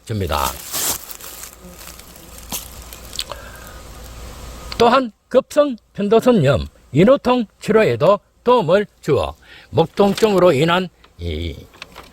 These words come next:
목 아픔 증상을 이 낫게 하는 효과도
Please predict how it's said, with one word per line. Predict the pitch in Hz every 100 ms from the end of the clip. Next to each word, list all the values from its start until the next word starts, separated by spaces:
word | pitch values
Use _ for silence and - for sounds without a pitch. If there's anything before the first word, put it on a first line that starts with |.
| _ - -
목 | - 147
아픔 | 190 240 196
증상을 | 180 185 104 147 180 _ _ 82
이 | 76 73 71
낫게 | 127 - 175
하는 | 101 151 156 _
효과도 | 214 - 107 101 165